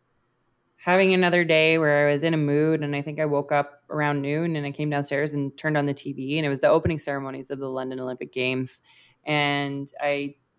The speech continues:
noon in Edmonton is, uh, seven P M in,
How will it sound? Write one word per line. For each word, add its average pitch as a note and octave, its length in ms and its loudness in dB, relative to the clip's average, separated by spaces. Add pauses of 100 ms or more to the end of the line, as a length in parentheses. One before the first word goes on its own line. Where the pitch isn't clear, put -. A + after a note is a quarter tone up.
(320)
noon E3+ 320 0
in D#3+ 80 -2
Edmonton D#3 540 0
is, C#3 420 -4
uh, C3+ 480 0
seven C#3+ 380 -2
P D3 160 -8
M C#3+ 200 -2
in, C#3 180 -8